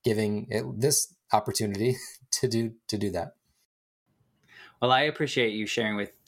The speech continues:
Speaker 2: me more of this story because I know that I'm an oversharer, and I feel like you are the opposite unless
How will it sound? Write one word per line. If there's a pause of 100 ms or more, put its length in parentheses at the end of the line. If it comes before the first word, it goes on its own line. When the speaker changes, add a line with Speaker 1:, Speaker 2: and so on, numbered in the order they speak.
(140)
Speaker 2:
me (120)
more
of
this
story
because (160)
I
know
that (640)
I'm
an
oversharer,
and
I
feel
like
you
are
the
opposite
unless